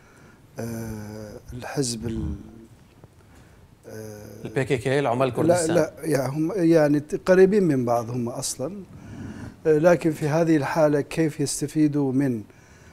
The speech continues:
Speaker 1: من البعض وكيف يبتعدوا م-، عن البعض، هذه قرارات في الساحة في الميدان لما يدخلوا في المعارك والتدخلات تبدأ،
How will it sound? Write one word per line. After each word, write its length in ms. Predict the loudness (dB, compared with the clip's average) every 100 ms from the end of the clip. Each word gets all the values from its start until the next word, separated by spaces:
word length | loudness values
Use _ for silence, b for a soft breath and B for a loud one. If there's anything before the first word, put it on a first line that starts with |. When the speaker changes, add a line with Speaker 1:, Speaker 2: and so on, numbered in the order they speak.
| b
Speaker 1:
من 140 | 2 4
البعض 460 | 4 4 4 2
وكيف 400 | -2 -2 -2 0
يبتعدوا 600 | -2 -2 -2 0 0 0 0
م-، 140 | -2
عن 180 | -4 -6
البعض، 420 | -2 2 2 2 -6 -20 b b b b 4
هذه 260 | 6 4
قرارات 560 | 4 4 6 6 6 2
في 240 | -6 -6
الساحة 580 | -4 2 4 4 2 -2
في 160 | -2 -6
الميدان 680 | -4 -2 0 2 4 2 0
لما 300 | -2 -4 -4
يدخلوا 540 | -6 -4 -4 -2 -4 -8 B B B B B
في 460 | -6 0 2 0 -2
المعارك 720 | -2 0 2 2 2 0 -4
والتدخلات 1300 | -6 -4 -6 -6 -6 -6 -6 -6 -4 0 2 0 -6
تبدأ، 520 | -4 -4 0 -2